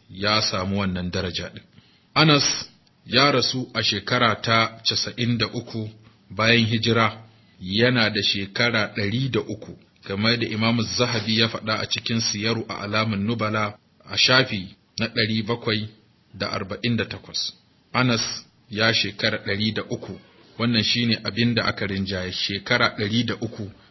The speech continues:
Anas ya yi a duniya. Kuma wata daga cikin ƴaƴansa ko jikokinsa take cewa,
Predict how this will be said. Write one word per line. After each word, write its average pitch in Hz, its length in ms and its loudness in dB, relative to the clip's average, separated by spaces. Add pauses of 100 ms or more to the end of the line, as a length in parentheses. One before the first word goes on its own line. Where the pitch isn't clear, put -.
(140)
Anas 120 300 2
ya 101 60 -2
yi 101 120 0
a 95 40 -8
duniya. 90 380 -12 (360)
Kuma 117 460 4
wata 127 300 0
daga 107 220 0
cikin 120 480 -4
ƴaƴansa 127 680 0 (300)
ko 117 160 -2
jikokinsa 127 720 0
take 110 260 -4
cewa, 98 400 -2